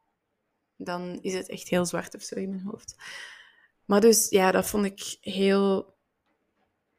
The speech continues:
mm, een goede herinnering voor mezelf.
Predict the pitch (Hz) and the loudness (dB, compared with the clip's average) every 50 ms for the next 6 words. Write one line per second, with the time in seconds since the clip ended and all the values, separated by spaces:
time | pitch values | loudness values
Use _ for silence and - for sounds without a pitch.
0 | _ _ _ 214 202 202 196 196 202 196 196 196 202 202 202 202 202 214 - _ | _ _ _ -4 -2 -2 -2 -2 -2 -2 -4 -4 -4 -6 -6 -8 -10 -12 -14 _
1 | _ - 208 196 196 196 233 240 240 254 240 214 208 202 196 196 196 202 196 196 | _ 0 0 2 4 6 8 8 8 8 6 6 4 2 2 2 0 0 0 -2
2 | 196 190 185 180 - 196 185 185 185 180 180 175 - - 165 170 175 - - - | -4 -6 -6 -4 -2 -2 -2 -2 -2 -2 -2 -2 0 2 4 4 4 2 0 -4
3 | - - | -8 -12